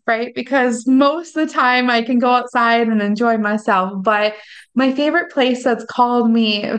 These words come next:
over the past year or so to keep coming back to is, um, Newport Beach in California, just going to the beach and healing with the oceans and the waves and all of that. So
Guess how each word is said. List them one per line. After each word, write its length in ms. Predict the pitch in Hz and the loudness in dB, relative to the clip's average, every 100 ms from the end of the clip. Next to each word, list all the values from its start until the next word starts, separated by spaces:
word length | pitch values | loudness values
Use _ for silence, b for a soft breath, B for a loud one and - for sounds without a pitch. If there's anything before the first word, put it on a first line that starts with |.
| - | -2
over 220 | 226 226 | 0 2
the 100 | 226 | 0
past 400 | 226 220 220 - | 0 -2 -2 -4
year 340 | 208 220 214 | 0 2 2
or 60 | 214 | 0
so 280 | 214 208 208 | 0 0 0
to 120 | 208 | -2
keep 240 | 226 226 | -2 -2
coming 220 | 226 214 202 | 0 2 2
back 240 | 196 190 - | 0 -2 -2
to 200 | 214 196 | 2 2
is, 500 | - 196 190 185 - | 2 2 2 0 0
um, 360 | 190 180 180 B B - | 0 2 0 B B 0
Newport 600 | 220 247 254 233 220 - | 2 2 0 0 0 -2
Beach 260 | 190 202 220 | -4 -2 -2
in 140 | 196 | 0
California, 640 | 190 196 190 196 196 196 185 | 2 0 0 2 2 2 0
just 220 | 185 - | -4 -2
going 240 | 202 190 | 2 2
to 100 | 185 | 2
the 100 | 214 208 | 0 0
beach 380 | 180 180 180 - | 0 0 0 2
and 180 | 185 | 2
healing 400 | 185 196 185 185 | 2 2 2 2
with 140 | 185 185 - | 0 -2 -2
the 200 | 185 165 | 0 0
oceans 720 | - 196 220 - 202 196 202 | 2 0 0 -2 0 0 0
and 380 | 214 170 190 190 | -2 -2 -4 0
the 100 | 220 | 0
waves 560 | 220 220 - 214 214 220 | 0 -2 0 0 -2 -2
and 140 | 196 | 0
all 160 | 170 180 | 2 0
of 100 | 180 | 0
that. 300 | 175 - 226 | -2 -2 -4
So 340 | - 185 180 | 0 2 2